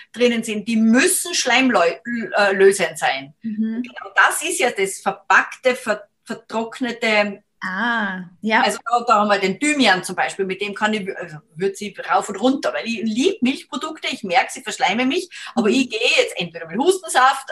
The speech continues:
Speaker 1: oder halt Hustentee und Thymian gehe ich gegen das los, sage ich, okay, Milch rein, <laughs> der Thymian wird schon aufräumen. Also ich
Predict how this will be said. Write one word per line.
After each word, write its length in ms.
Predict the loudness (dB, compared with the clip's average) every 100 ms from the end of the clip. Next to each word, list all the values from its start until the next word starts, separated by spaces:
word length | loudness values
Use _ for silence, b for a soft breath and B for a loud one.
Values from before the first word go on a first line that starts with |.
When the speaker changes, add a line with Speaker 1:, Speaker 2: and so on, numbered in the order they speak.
| 0
Speaker 1:
oder 140 | 2
halt 220 | 2 0
Hustentee 720 | -4 -6 -6 -4 2 2 2 B B
und 200 | B 0
Thymian 600 | 2 0 0 2 4 2
gehe 220 | 0 0 0
ich 80 |
gegen 220 | 0 -4 -2
das 160 | 0
los, 220 | 2 2
sage 120 | 0 -4
ich, 60 |
okay, 400 | -4 0 2 2 0
Milch 320 | -2 -2 0 -4 -6 -6 -2
rein, 280 | 0 0
<laughs> 0 |
der 460 | -2 0 2 2 0
Thymian 420 | 0 0 2 2
wird 200 | 2 2
schon 80 | 4
aufräumen. 500 | 4 4 -2 0 -2 -6 B B B B
Also 200 | -2 -2
ich 180 | -6